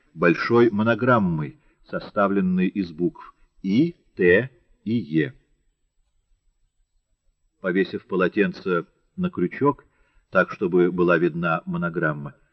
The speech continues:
Евстигнеев, наконец, заметил гостей. "Вы к кому?" "К вам", — сказал Антошин. "Если это вы поместили в газете объявление, то к вам". "Было такое дело", —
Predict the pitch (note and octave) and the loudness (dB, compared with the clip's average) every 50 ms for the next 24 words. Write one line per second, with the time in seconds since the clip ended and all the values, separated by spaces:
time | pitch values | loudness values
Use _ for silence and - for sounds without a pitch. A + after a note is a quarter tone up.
0 | _ _ _ _ _ _ - F2+ F#2 - - - A2 F2+ F2+ A#2 C#3+ D#3 D3+ D3 | _ _ _ _ _ _ -6 -6 -6 -6 -4 -6 -6 -2 0 2 2 2 2 0
1 | - B2+ - A#2+ G#2+ A#2 C#3 C#3+ - - - - G#2 G#2+ G#2 G2 A2+ B2+ A#2+ D3 | -2 -4 0 0 2 4 2 2 0 -4 -14 -10 -2 0 0 2 2 0 0 -2
2 | C#3 C3+ C#3+ D3+ C#3 - - - F#2+ E2+ D#2+ D2 - _ _ _ _ _ _ _ | -2 0 -2 -2 -4 -4 -12 -4 0 0 0 0 -4 _ _ _ _ _ _ _
3 | _ _ _ _ _ _ _ - F2 A2 A#2+ A#2 _ - F#3 E3+ C3+ F#2 - _ | _ _ _ _ _ _ _ -6 -4 -4 -4 -4 _ -2 -2 -2 -2 -4 -8 _
4 | _ _ _ _ _ _ _ _ _ _ _ _ _ - - F#2+ D#2 E2 D#2+ D#2 | _ _ _ _ _ _ _ _ _ _ _ _ _ -14 -12 -8 -4 -2 -2 -2
5 | D#2+ F#2 G#2+ _ _ _ _ _ _ _ - - G2+ E2+ F#2 F#2 F#2 - G2+ G2 | -2 -4 -8 _ _ _ _ _ _ _ -10 -8 -6 -2 -2 -4 -2 -4 -6 -6
6 | - - G2 F#2+ - - G2 F#2+ _ _ _ _ _ _ _ _ _ _ _ _ | -4 -6 -6 -6 -6 -8 -10 -10 _ _ _ _ _ _ _ _ _ _ _ _
7 | _ _ _ - F2 G2+ G#2 - - A#2+ B2+ B2 B2 D3 C#3 C#3 D3 B2 - G#2+ | _ _ _ -4 0 0 0 4 6 6 6 6 6 6 6 8 8 6 6 4
8 | F#2+ F2+ F2+ - - - A2+ G2+ F#2 F2+ D#2+ D#2+ F#2+ F2 D#2 G2 F2 - - F2 | 0 0 0 -2 -4 -2 0 4 4 4 4 4 2 4 4 4 2 2 0 -4
9 | E2 E2 E2+ E2 D#2 E2+ A#2 F3 F#3+ G3 G3 F#3 - - E3 - - - F#2 F2+ | -4 -2 -4 -4 2 4 4 4 6 4 2 2 0 -2 -4 -4 -4 -4 0 0
10 | E2+ E2 A#2 D#3 - _ _ _ _ _ _ _ _ _ _ _ _ _ _ _ | 0 0 0 -4 -10 _ _ _ _ _ _ _ _ _ _ _ _ _ _ _
11 | _ _ _ _ _ _ _ _ _ _ _ _ _ _ _ _ _ F#2+ A2 D3 | _ _ _ _ _ _ _ _ _ _ _ _ _ _ _ _ _ -6 4 6
12 | E3 C3+ A2 G#2+ A2 - C#3+ C3 - D#3 D3+ D3 C#3+ B2+ C#3+ C#3+ C#3 C#3 C#3 C#3 | 8 8 8 6 4 2 -2 -2 2 4 4 4 4 4 4 4 6 4 2 0